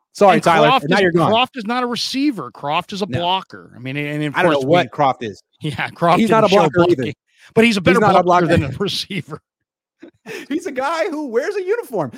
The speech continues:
Speaker 1: He's a guy with a face and a number. Brother Bob says, "Iggy the man, Krug, nice to see, uh, lo-, love Trey again.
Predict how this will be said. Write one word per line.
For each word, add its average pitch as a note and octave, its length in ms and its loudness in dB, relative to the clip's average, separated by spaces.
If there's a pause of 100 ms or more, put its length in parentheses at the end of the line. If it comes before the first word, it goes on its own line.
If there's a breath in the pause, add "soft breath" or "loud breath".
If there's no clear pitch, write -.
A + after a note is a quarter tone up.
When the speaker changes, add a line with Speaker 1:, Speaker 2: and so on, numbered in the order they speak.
(120)
Speaker 1:
He's C#4+ 140 0
a D4 60 -4
guy C4 240 2
with A#3+ 160 0
a F#3 40 -10
face - 480 -8
and G#3 120 0
a B3 40 0
number. B3+ 360 0 (320 loud breath)
Brother G3+ 300 2
Bob F#3+ 360 2
says, E3+ 180 0
"Iggy F#3+ 240 -2
the F3+ 80 -2
man, D#3+ 300 -2
Krug, F3 420 2
nice C3+ 240 -4
to B2 80 -16
see, C#3+ 380 -8
uh, A2+ 400 -6 (100)
lo-, A#2+ 240 -10
love B2 240 -8
Trey D3 240 -2
again. G#2+ 380 -10